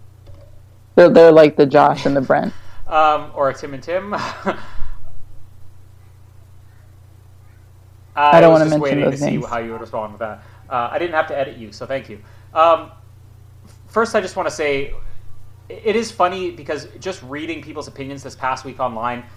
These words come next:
Speaker 2: most people are of the opinion, I think I even mentioned it last week, I read tons of comments from people saying, "Yeah, Sam and Paul are the only team that deserve to win," which,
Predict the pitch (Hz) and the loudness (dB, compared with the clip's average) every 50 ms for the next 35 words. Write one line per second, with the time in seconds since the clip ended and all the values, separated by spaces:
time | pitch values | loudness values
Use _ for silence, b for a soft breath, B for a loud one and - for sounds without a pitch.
0 | b b b b 127 131 139 151 147 - - 160 151 147 147 143 139 143 143 131 | b b b b -4 -2 -2 -2 -2 -6 -10 -10 -6 -2 0 0 0 -2 -6 -10
1 | - - 143 131 135 135 131 131 - - - - - - - - - - 147 131 | -10 -10 -12 -10 -10 -10 -10 -12 -16 -20 -20 -20 -20 -20 -20 -20 -16 -10 -10 -10
2 | - - 156 156 131 131 160 151 131 131 123 131 135 - 135 120 113 120 123 135 | -8 -6 -4 -4 -4 -4 -6 -12 -12 -10 -10 -10 -10 -10 -10 -8 -4 -2 -2 -4
3 | 135 - 131 117 131 127 127 139 135 - - 165 165 147 147 - - 143 139 139 | -4 -6 -12 -10 -10 -8 -8 -10 -12 -14 -10 -10 -10 -10 -10 -6 -4 -2 -2 -2
4 | 143 - - 117 131 127 123 120 - 135 127 127 113 b b b b b b b | -4 -10 -14 -18 -18 -18 -18 -14 -10 -10 -10 -10 -12 b b b b b b b
5 | b - - 139 160 160 156 156 156 - 180 165 170 185 175 - 160 151 151 151 | b -16 -8 -2 0 2 2 2 2 0 0 0 0 -2 -4 -4 -2 -2 -2 -2
6 | 135 135 135 131 143 143 139 - 151 131 117 104 117 101 123 123 131 123 - 127 | -4 -6 -8 -8 -8 -10 -12 -14 -14 -14 -12 -14 -14 -10 -8 -8 -8 -8 -10 -14
7 | 117 117 123 135 160 - | -12 -12 -12 -12 -12 -12